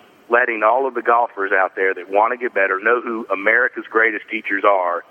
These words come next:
in the game so that, so that they can get help, and also recognize there's gonna be some not household names in there that do just a tremendous job, uh,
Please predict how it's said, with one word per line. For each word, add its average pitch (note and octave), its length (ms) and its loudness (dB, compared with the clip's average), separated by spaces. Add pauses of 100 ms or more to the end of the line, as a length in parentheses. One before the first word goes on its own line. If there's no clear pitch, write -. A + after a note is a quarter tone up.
(160)
in A#2+ 140 0
the C#3 80 0
game F#2+ 380 -2 (340)
so B2 100 4
that, B2+ 160 -2 (160)
so A#2+ 120 0
that A2+ 140 -4
they B2 140 2
can A2+ 160 -6
get C3+ 220 0
help, G#2 300 0
and B2+ 80 0
also D#3+ 280 2
recognize D3 540 0
there's C#3 100 -10
gonna D3 160 -2
be C#3+ 200 -2
some A#2 140 -4
not B2 260 2 (440)
household C3 460 0
names C3 240 -2
in G#2 100 -4
there G2 140 2
that F#2+ 160 -12
do A2 100 -2
just - 220 -4
a - 40 -16
tremendous B2+ 680 0
job, G2 380 2 (360)
uh, F2+ 360 0